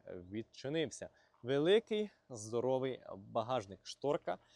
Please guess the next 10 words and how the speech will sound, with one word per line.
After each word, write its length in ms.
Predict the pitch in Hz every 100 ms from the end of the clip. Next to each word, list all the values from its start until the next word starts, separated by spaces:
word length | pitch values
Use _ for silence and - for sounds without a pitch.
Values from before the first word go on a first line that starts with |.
| - _ - -
звісно 460 | 107 98 127 - 165
ж, 180 | - 135
нікуди 540 | 120 - 113 113 151 - - - - - -
цього 320 | - - 95 - -
автомобіля 720 | 98 - 98 92 90 95 95 - - - - -
не 140 | 135 190
ділася. 500 | 202 170 120 - 87 _ _ -
Автомобіль 440 | 127 180 170 127
вже 180 | 104 107
йде 260 | 104 101